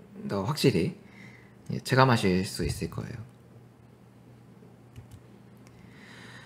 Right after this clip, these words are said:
다음은 지난번 헥스 때 말씀드렸던 프로젝트 타이탄인데요. 프로젝트 타이탄은 이제 이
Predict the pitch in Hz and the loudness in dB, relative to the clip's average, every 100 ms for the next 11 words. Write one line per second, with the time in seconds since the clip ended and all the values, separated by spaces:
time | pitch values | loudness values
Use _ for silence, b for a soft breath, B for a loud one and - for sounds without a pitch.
0 | B - 147 170 156 151 165 165 156 156 | B 10 12 12 10 10 10 10 8 6
1 | - 151 143 139 135 120 98 104 135 117 | 6 10 10 8 8 8 8 6 4 6
2 | 110 104 98 113 117 131 139 160 156 143 | 8 8 6 8 8 8 6 4 6 2
3 | - 139 127 - 185 202 175 113 - - | 2 2 4 6 4 6 6 6 2 -2
4 | 90 87 98 117 101 B B B B B | 2 4 4 4 0 B B B B B
5 | - - - - - - - B B B | -20 -20 -20 -20 -20 -20 -20 B B B
6 | B B - - - - 165 175 175 170 | B B -20 -20 -8 4 8 10 8 10
7 | 165 170 160 143 135 131 107 95 101 98 | 8 10 10 10 12 10 8 8 8 6
8 | - 104 110 101 101 | 2 -2 2 2 2